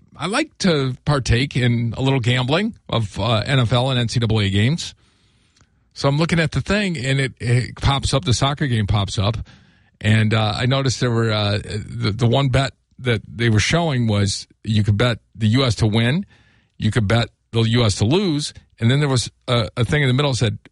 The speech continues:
"Will the game be a tie?" And I'm like, every soccer game,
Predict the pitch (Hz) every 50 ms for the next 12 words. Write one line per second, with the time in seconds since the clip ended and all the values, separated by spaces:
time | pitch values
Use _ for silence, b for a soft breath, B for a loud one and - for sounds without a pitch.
0 | _ - - - 131 135 147 151 143 123 139 147 139 120 123 120 107 - - -
1 | - 175 160 123 95 82 80 B B B B B B - 139 143 156 160 156 147
2 | 143 135 - - - - 220 294 320 - - - 240 202 - 185 170 156 165 165
3 | 160 160 156 156 139